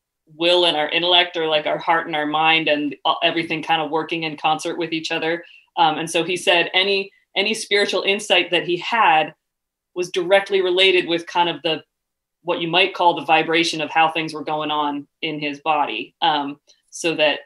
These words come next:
he could even pinpoint the spiritual community or, like, the angels that were associated with this new insight that he was having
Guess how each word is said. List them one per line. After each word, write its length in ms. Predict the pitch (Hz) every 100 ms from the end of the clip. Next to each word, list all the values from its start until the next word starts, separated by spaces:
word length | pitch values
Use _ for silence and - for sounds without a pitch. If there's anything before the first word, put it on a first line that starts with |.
| _ _
he 220 | _ - 190
could 160 | 233
even 260 | 185 165 156
pinpoint 540 | 165 180 170 175 156 - _ _ _ _
the 60 | -
spiritual 440 | - 175 165 160
community 500 | 156 202 262 226 175
or, 60 | 151
like, 180 | 151 151
the 140 | 170
angels 420 | 196 208 170 156
that 180 | 165 -
were 100 | 156
associated 600 | 151 - 190 190 165 151
with 220 | 147 160 -
this 200 | 151 160
new 180 | 156
insight 420 | 202 214 165 143 143
that 120 | -
he 140 | 156
was 140 | 151 147
having 400 | 147 143 143